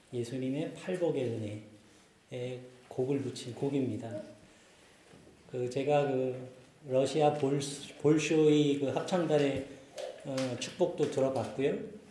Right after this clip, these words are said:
국립합창단의 축복도 들어봤습니다.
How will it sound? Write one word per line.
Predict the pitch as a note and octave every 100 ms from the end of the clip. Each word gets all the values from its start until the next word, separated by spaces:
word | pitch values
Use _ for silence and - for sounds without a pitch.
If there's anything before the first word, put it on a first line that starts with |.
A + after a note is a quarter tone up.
| - - - - - - - - - - -
국립합창단의 | - E3 F3+ F3+ - E3+ - E3+ E3 D#3 D#3 D3+
축복도 | - - D#3 - D3 C3
들어봤습니다. | B2+ C3 A#2 A2+ - A#2 G#2+